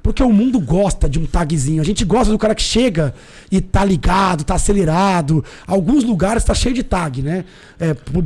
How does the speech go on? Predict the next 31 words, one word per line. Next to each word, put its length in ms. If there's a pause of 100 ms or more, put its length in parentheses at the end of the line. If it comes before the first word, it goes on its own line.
(120)
publicidade, 1000
comunicação. 1080 (300)
O 80
cara 180
que 100
não 120
é 60
um 60
pouco 280
ansioso, 520 (200)
só 100
que 80
a 20
gente 160
alimenta 520
isso, 340
né? 180 (340)
A 40
gente 120
vai 100
alimentando 460
esse 180
monstrinho 440
da 100
ansiedade 480
até 140
que 80
ele 100
fi-, 180
vira 160
doença. 360